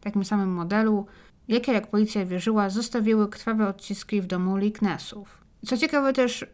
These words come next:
Garland, gdy został aresztowany, miał na nogach inne buty, natomiast i na nich znaleziono niewielkie ślady krwi Alwina. Z innych rzeczy, jakie jeszcze zabezpieczono na farmie,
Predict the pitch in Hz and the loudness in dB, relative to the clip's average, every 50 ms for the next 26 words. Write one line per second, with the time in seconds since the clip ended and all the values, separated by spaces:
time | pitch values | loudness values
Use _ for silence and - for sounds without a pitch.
0 | - - - - 220 226 240 254 247 240 220 220 220 208 208 214 214 - 220 202 | -20 -20 -10 -4 -2 0 2 4 4 2 2 2 0 2 2 2 0 2 0 0
1 | 196 - 202 202 202 196 196 - - 190 208 226 214 185 151 156 165 180 - - | 0 0 -2 -2 -2 -2 -4 -4 -4 0 2 4 2 2 0 -2 -6 -6 -8 -12
2 | - _ - - _ - - _ _ _ _ _ - - - - - 190 185 185 | -20 _ -20 -20 _ -20 -20 _ _ _ _ _ -20 -20 -20 -10 -4 -2 0 2
3 | 190 190 190 190 180 175 156 160 - - - - 196 196 190 196 208 226 226 226 | 2 2 0 0 0 -2 -6 -8 -10 -16 -6 -2 -2 0 0 0 0 0 0 0
4 | 247 254 254 - 277 294 320 311 - - - - - - _ _ - - 226 214 | -2 -2 -2 -2 -2 -2 -2 -4 -8 -20 -20 -20 -20 -20 _ _ -6 -4 0 2
5 | 254 254 254 247 240 - - - - - 262 269 262 247 247 262 269 254 233 202 | 4 4 4 4 2 -2 -4 -14 -4 0 4 4 4 6 4 4 4 4 4 4
6 | 202 - - 214 208 208 202 190 - 214 208 202 196 196 196 190 190 226 240 254 | 2 0 0 2 2 2 2 2 4 4 4 6 4 4 2 2 4 4 4 4
7 | 254 254 - 240 233 226 - - 208 202 202 202 196 202 - - - - 180 185 | 2 2 0 -2 -2 -2 -2 -2 -2 -2 0 -2 -4 -6 -10 -18 -8 -6 -4 -4
8 | 185 185 - - - 202 190 190 180 185 180 156 - 185 190 - - - - - | -4 -6 -8 -8 -4 -4 -2 -2 -2 -2 -2 -2 -4 -6 -12 -16 -20 -20 -20 -20
9 | _ _ - - _ - _ _ - - - - _ _ _ _ - 214 277 294 | _ _ -20 -20 _ -20 _ _ -20 -20 -20 -20 _ _ _ _ -2 0 4 4
10 | 285 247 214 185 - 180 165 170 - - - 160 165 - - 175 160 165 - - | 6 6 4 4 2 -2 -4 -6 -8 -12 -10 -10 -10 -10 -8 -8 -8 -8 -8 -8
11 | 185 175 170 175 175 185 180 - - 196 196 - 180 175 170 170 170 170 - 190 | -6 -4 -4 -4 -2 -4 -4 -4 -4 -8 -6 -4 -4 -2 -2 -2 -4 -4 -4 -6
12 | 170 165 - - 185 - 202 | -6 -6 -8 -12 -12 -14 -14